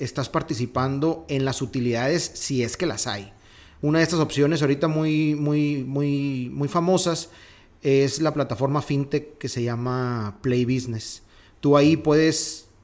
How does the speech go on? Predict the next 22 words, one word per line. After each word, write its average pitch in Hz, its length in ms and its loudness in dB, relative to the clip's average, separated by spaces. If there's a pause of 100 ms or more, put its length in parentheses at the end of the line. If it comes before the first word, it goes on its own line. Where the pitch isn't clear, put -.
(140)
invertir 143 600 0
como 147 180 0
franquiciatario, 131 760 2 (600)
pero 247 500 8 (400)
es 165 300 2
meramente 180 760 4
como 139 200 2
un 135 100 -2
franquiciatario 139 760 -2
ausente. 123 640 -2 (440)
Y 190 100 0
como 190 260 6
franquiciatario 170 520 6
operador 220 520 10
es, 220 100 4
pues, 202 200 -2
como 156 200 2
comúnmente 156 480 4
lo 185 80 6
conocemos, 214 520 4
es 156 100 -4
decir, 151 360 0